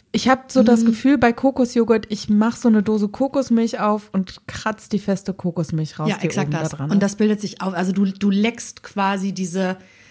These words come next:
Speaker 2: das, was so, wenn du die
Speaker 1: Das
Speaker 2: Dose
Speaker 1: Kokosfett,
Speaker 2: aufmachst
Speaker 1: ja.
Speaker 2: und das ist oben an diesem, an diesem Deckelchen dran und das legst du dir einmal so auf die Zunge. Verstehe ich total.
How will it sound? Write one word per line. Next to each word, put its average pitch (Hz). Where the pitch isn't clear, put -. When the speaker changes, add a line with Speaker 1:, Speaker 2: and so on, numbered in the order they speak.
Speaker 2:
das, 208
was 214
so, 208
wenn 202
du 202
die 196
Speaker 1:
Das -
Speaker 2:
Dose 208
Speaker 1:
Kokosfett, 220
Speaker 2:
aufmachst 254
Speaker 1:
ja. 214
Speaker 2:
und 180
das 196
ist -
oben 220
an 196
diesem, 185
an 185
diesem 196
Deckelchen 254
dran 240
und 208
das 214
legst 233
du 233
dir 196
einmal 202
so 196
auf 190
die -
Zunge. 170
Verstehe 214
ich 247
total. 220